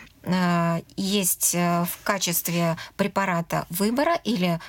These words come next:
можно его рассматривать как один из оптимальных препаратов для наших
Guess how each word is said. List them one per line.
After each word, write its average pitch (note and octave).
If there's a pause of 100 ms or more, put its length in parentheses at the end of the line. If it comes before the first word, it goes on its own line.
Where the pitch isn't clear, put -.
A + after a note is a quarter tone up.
можно G3+
его F#3
рассматривать G3
как F#3
один G3+
из E3
оптимальных D#3+
препаратов C#4+
для C4
наших B3